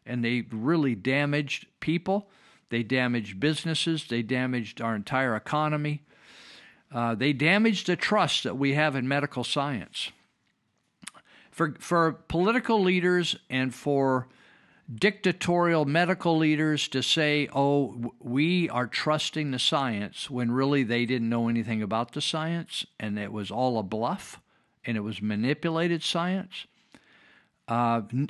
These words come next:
I, I, I can't speak for anyone else, but I'm never gonna trust them the same again. And,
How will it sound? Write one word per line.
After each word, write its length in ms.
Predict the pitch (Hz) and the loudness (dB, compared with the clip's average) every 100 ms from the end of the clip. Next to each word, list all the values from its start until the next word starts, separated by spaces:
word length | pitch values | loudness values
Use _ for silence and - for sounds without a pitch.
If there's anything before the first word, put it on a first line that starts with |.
| - | -2
I, 120 | 151 - _ _ - | -6 -6 _ _ -12
I, 80 | - _ _ _ - | -12 _ _ _ -2
I 140 | 156 | 0
can't 300 | 190 220 233 | 2 2 2
speak 320 | - - 185 170 | 0 0 -2 0
for 180 | 160 | -2
anyone 380 | 156 151 131 131 | 0 0 0 0
else, 240 | 143 127 - | 0 -2 -2
but 140 | 120 - | -4 0
I'm 200 | 190 220 | 2 4
never 220 | 170 143 | 2 2
gonna 240 | 131 123 | 0 -2
trust 380 | - 147 131 - | -2 0 0 -2
them 140 | 113 | -4
the 60 | 107 | -4
same 340 | - 127 120 | -4 -4 -2
again. 440 | 104 98 147 95 82 _ _ _ _ _ _ _ - | -4 -4 -6 -6 -10 _ _ _ _ _ _ _ -8
And, 260 | 117 117 | -4 -4